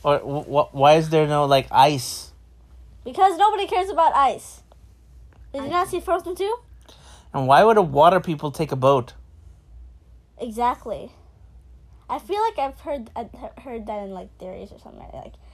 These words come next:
Speaker 2: five, five things that don't make sense. And,
Speaker 1: And
Speaker 2: and
Speaker 1: why would a
Speaker 2: mental.
Speaker 1: cloud people go in a balloon?
Speaker 3: Yeah.
Speaker 1: They can
Speaker 2: Yeah.
Speaker 1: just float by themselves.
Speaker 2: Exactly. The only people that actually need, need it is, like,
Speaker 1: The fire people?
Speaker 3: I
Speaker 2: yeah, and rock.
Speaker 1: Fire people need a boat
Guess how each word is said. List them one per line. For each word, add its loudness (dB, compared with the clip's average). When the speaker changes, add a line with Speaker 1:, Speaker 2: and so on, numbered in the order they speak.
Speaker 2:
five, -6
five 0
things -10
that 0
don't 0
make -2
sense. -6
And, -4
Speaker 1:
And -2
Speaker 2:
and 2
Speaker 1:
why 8
would 2
a -2
Speaker 2:
mental. -6
Speaker 1:
cloud 4
people -6
go 2
in -2
a -4
balloon? -4
Speaker 3:
Yeah. -14
Speaker 1:
They -4
can -2
Speaker 2:
Yeah. 2
Speaker 1:
just -12
float 2
by 4
themselves. 2
Speaker 2:
Exactly. -6
The -4
only -2
people -2
that 0
actually -10
need, -14
need -12
it -4
is, -20
like, -4
Speaker 1:
The -10
fire 4
people? -4
Speaker 3:
I -6
Speaker 2:
yeah, 2
and -8
rock. -2
Speaker 1:
Fire 8
people 0
need -2
a -2
boat -2